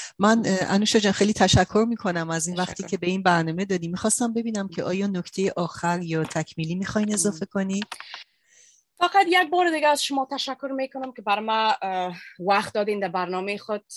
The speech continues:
Speaker 2: ام، فارسی ما فوق‌العاده نیست. <laughs>
Speaker 1: <laughs>
Speaker 2: اما می‌تونم که، اه، امرایتان صحبت بکنم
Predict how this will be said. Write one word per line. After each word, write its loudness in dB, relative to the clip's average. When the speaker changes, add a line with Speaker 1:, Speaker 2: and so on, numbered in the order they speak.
Speaker 2:
ام، -4
فارسی 2
ما 2
فوق‌العاده 2
نیست. -2
<laughs> -
Speaker 1:
<laughs> -2
Speaker 2:
اما 6
می‌تونم -2
که، 2
اه، 2
امرایتان -4
صحبت 2
بکنم -4